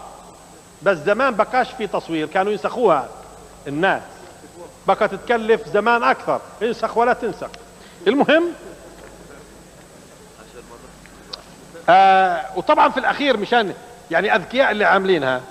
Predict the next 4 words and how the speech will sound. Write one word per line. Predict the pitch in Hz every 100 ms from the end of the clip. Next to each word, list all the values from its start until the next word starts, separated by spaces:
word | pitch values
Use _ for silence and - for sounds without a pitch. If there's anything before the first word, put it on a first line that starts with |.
| - - - 151
لاحظوا | 185 156 160 135 - - - - - - - 214
إلها | 269 160
عشرين، | 160 156 - 196 269
ثلاثين، | - 165 165 208 269